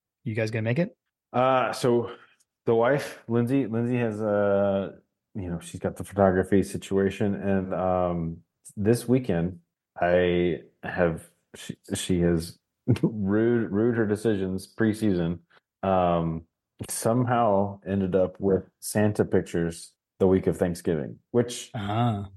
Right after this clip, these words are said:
Speaker 2: has positive, has positive situations where, you know,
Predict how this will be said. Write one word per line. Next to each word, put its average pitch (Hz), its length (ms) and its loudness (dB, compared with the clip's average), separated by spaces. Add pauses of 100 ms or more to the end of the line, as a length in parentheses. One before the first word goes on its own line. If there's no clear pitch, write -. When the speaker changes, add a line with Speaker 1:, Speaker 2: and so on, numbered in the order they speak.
(280)
Speaker 2:
has 127 320 2
positive, 202 680 2 (500)
has 113 120 0
positive 135 520 2
situations 143 840 0
where, 95 640 4
you 98 100 0
know, 85 280 -2